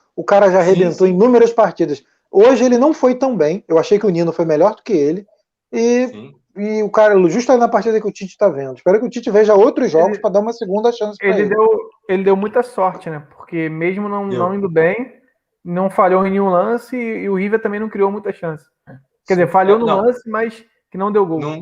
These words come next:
Speaker 2: não saiu
Speaker 1: Não
Speaker 2: gol.
Speaker 1: resultou em gol. É.
Speaker 2: O, eu acho que chegaram no vestiário pra ele, "E aí, Lucas Claro, o homem da seleção tá lá em cima,
Speaker 3: Uhum.
Speaker 2: te, veio pra te ver, hein, cara. Ó, é oportunidade agora, hein?" E acho que tremeu.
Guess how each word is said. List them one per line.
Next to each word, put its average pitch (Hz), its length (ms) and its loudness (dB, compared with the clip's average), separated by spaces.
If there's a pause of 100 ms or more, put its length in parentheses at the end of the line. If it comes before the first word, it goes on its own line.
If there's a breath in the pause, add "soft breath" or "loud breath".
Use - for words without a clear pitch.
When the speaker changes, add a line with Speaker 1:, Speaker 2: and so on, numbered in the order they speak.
Speaker 2:
não 180 160 -12
saiu 190 260 -6
Speaker 1:
Não 143 60 -2
Speaker 2:
gol. 139 80 -2
Speaker 1:
resultou 151 380 0
em 156 80 -4
gol. 120 260 -2 (220)
É. 117 180 -8 (560)
Speaker 2:
O, 131 520 -6 (180)
eu 143 200 -4
acho 175 220 -4
que - 60 -20
chegaram 165 400 -8
no 151 60 -16
vestiário 156 500 -8
pra 143 140 -16
ele, 156 160 -14
"E 160 100 -14
aí, 151 120 -14
Lucas 143 320 -12
Claro, 139 440 -6 (500)
o 117 120 -16
homem 139 240 -8
da 143 80 -12
seleção 139 520 -14
tá 135 120 -10
lá 139 100 -14
em 180 80 -14
cima, 180 360 -16
Speaker 3:
Uhum. 190 60 -10
Speaker 2:
te, 190 120 -16 (100)
veio 147 200 -16
pra 156 120 -14
te - 180 -20
ver, 139 140 -14
hein, 143 140 -14
cara. - 260 -20 (840)
Ó, 123 360 -8 (640)
é 120 80 -12
oportunidade 208 800 -8
agora, 151 400 -8
hein?" 123 200 -20 (520)
E 131 100 -12
acho 131 160 -8
que - 80 -20
tremeu. 131 580 -14